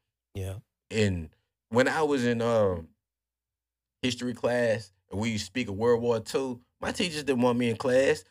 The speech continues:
Speaker 2: That was the one time they actually gave me the green light to go wherever the fuck I wanted. I can skip, I can do this, I can do that. Why? Because they didn't want my opinion. Because I'm the one that's gonna sit in class and be on some,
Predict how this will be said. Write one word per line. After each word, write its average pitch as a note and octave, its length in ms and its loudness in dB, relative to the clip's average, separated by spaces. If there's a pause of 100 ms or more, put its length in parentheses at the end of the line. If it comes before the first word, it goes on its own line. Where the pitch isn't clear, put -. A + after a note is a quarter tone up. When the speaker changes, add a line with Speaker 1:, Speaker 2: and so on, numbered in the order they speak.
(140)
Speaker 2:
That D#3 140 4
was C3+ 160 -2
the G2 120 -2
one C3+ 320 2
time D3 280 -2
they D3+ 160 4
actually C#3 360 -4
gave B2+ 320 2
me B2+ 400 0 (400)
the A2+ 100 2
green C3+ 440 0
light B2+ 300 0
to B2 80 -4
go A2+ 180 6
wherever B2+ 440 4
the B2 80 4
fuck A#2+ 280 2
I A#2+ 60 2
wanted. G#2+ 360 2
I G#2 100 4
can F#2+ 120 -4
skip, - 380 -2
I A#2 100 -4
can F#2+ 140 -8
do F#2 140 -6
this, A#2+ 320 0 (160)
I F#2+ 60 -4
can F#2+ 140 -8
do F2 160 -8
that. A2+ 300 0 (260)
Why? C3 240 0
Because G#2+ 400 2
they G#2+ 120 4
didn't G#2+ 160 4
want G#2+ 180 2
my G2 200 0
opinion. F#2 680 -4 (240)
Because A2 440 4 (100)
I'm D3+ 180 0
the G3+ 60 2
one C3+ 160 2
that's A#2 160 0
gonna A#2 140 0
sit B2 160 -2
in G#2 80 -2
class A#2+ 440 0
and G#2 100 -2
be A2 100 -2
on G#2 180 2
some, F2+ 240 -4